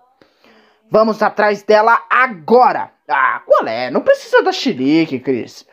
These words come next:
Ela tá de boa. Quem que tá de boa? Oi, corredor. Pode dizer a esse jegue que nunca se deve deixar uma criança num lugar assombrado?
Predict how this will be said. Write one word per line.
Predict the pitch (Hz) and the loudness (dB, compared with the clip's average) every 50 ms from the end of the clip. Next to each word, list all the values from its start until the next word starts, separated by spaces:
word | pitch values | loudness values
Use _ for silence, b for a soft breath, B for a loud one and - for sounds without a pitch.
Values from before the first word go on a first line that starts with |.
| - | 0
Ela | - 240 302 302 | 2 2 2 4
tá | - 320 | 2 0
de | 311 339 | 0 0
boa. | 214 165 185 233 247 196 - - _ _ _ _ _ _ | -2 0 2 4 4 2 2 -4 _ _ _ _ _ _
Quem | - 220 226 226 | -6 -4 -4 -4
que | 214 | -2
tá | - 170 143 | -4 -4 -4
de | 139 | -2
boa? | 147 180 190 143 110 - _ _ _ _ _ _ _ _ _ _ _ _ _ _ _ _ _ _ _ _ _ _ _ _ _ _ _ - - - - | 0 0 0 0 -2 -6 _ _ _ _ _ _ _ _ _ _ _ _ _ _ _ _ _ _ _ _ _ _ _ _ _ _ _ -20 -14 -4 0
Oi, | 160 175 175 170 | 2 2 2 2
corredor. | - 151 151 156 - 131 123 104 - _ - | -2 -6 -6 -6 -4 -4 -4 -6 -8 _ 0
Pode | - 190 226 226 226 202 | 2 2 2 2 -4 -10
dizer | 190 160 180 202 208 | -6 0 2 4 4
a | 190 175 | 4 4
esse | 170 - - 165 | 2 -2 -10 -12
jegue | 131 - - 185 202 190 165 143 | -10 -2 0 2 2 0 -2 -8
que | _ - 165 | _ -12 -10
nunca | 165 175 208 240 226 233 208 | -4 -2 -2 -2 0 -2 -6
se | - - | -6 0
deve | 160 185 190 180 180 | 2 2 2 2 0
deixar | 160 165 160 - - 180 | -2 -4 -2 0 0 0
uma | 170 165 | 0 0
criança | - 180 165 170 175 175 - 190 | -2 0 0 2 2 2 0 -2
num | 175 170 165 | -2 0 -2
lugar | 165 151 170 170 | 0 2 2 2
assombrado? | 170 170 - 175 147 143 - - 320 277 196 - | 2 0 -2 -6 -4 0 0 0 0 0 -2 -10